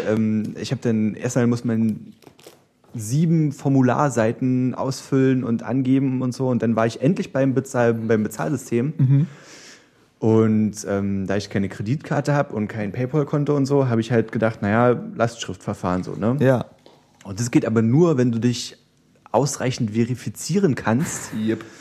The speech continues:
Speaker 1: Und das geht tatsächlich nur, wenn du die Online-Erkennung von deinem Personalausweis da
Speaker 2: Oh.
Speaker 1: durchziehst. Und dazu brauchst du ein Kartenlesegerät und musst halt diese Funktion freigeschaltet haben, was ich damals nicht gemacht hab, weil ich dachte, Alter,
Speaker 2: Mhm.
Speaker 1: fuck you, ich will, lass doch nicht meinen Personalausweis im Internet
Speaker 2: Yep.
Speaker 1: einlesen.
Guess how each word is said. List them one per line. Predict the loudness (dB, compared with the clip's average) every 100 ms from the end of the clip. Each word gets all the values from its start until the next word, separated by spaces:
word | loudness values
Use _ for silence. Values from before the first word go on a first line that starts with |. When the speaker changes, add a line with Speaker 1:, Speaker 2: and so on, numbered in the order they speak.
| -20 0
Speaker 1:
Und | 2 4
das | 2 2 -2 -6
geht | -4 0
tatsächlich | 0 0 -2 -2
nur, | 0 2 2 2 -2 -6 -16 -20 _
wenn | 0 0
du | 0
die | -2 0
Online-Erkennung | 0 0 -4 -4 -2 -2
von | -4 -2
deinem | -2
Personalausweis | -2 -2 2 2 2 -2 0 2 2 -2 -14 -18 _ _ -6
da | 0 4 4 2 -2 -8 _
Speaker 2:
Oh. | -6 -2 -2 2
Speaker 1:
durchziehst. | 2 2 -2 -2 -4 -2
Und |
dazu | -2 -2
brauchst | -4 -4
du | -8
ein |
Kartenlesegerät | -2 -2 0 2 2 4 0 2
und |
musst | 0 0
halt | -4 -4
diese | -4
Funktion | -4 -2 0 0
freigeschaltet | -2 -4 -4 -2
haben, | -2
was | -2 -2
ich |
damals | -2 -2 -4
nicht | -6
gemacht | 0 -2 0
hab, | -4
weil | -2
ich | -2
dachte, | -6 -6 -2
Alter, | 0 0 0
Speaker 2:
Mhm. | 2 4 2 0 -2
Speaker 1:
fuck | -4 -2
you, | 0 0
ich | -2 -2
will, | -6 -2
lass | -4 0
doch | 0
nicht | 0
meinen | -2
Personalausweis | 0 2 4 2 2 0 -2
im | -2
Internet | -2 -4 -2
Speaker 2:
Yep. | 2
Speaker 1:
einlesen. | 2 2 -4